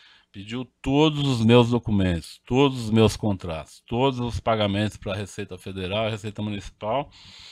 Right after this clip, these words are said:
ah, e, ah, mandou cartas pra todos os meus clientes. Eu tive um prejuízo extraordinário, porque ao lado disso, os jornalistas ligavam pros meus clientes perguntando se a Polícia Federal já tinha visitado eles. Eu tenho e-mails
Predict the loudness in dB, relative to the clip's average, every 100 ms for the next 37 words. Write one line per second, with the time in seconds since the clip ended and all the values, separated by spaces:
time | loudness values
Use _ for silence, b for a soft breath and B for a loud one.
0 | B B _ -8 -2 0 -2 -4 -4 -2
1 | -2 -2 _ _ _ _ _ _ _ _
2 | -20 _ _ _ -6 -4 -4 -4 -4 -2
3 | 0 0 4 6 8 6 2 -8 -6 -6
4 | _ 4 4 4 0 -8 -2 -2 -2 -6
5 | -8 -6 -8 -14 -16 -14 -12 -10 -6 -6
6 | -6 -6 -2 0 0 0 0 0 -2 -6
7 | 0 2 2 0 -4 2 4 4 2 -8
8 | B B B B B B _ -16 -4 0
9 | 2 4 2 0 -6 -4 -2 -2 -4 -8
10 | -8 -4 -2 -2 -4 -4 -8 -10 -10 -12
11 | -4 -2 -2 -4 -10 -8 -6 -8 -8 -10
12 | -8 -10 -8 -8 -10 -12 -12 -8 -8 -8
13 | -10 -8 -4 0 2 0 -2 -8 -8 -10
14 | -10 -12 -14 -10 -8 -8 -8 -10 -10 -12
15 | -10 -8 -6 -4 -4 -6 -12 -20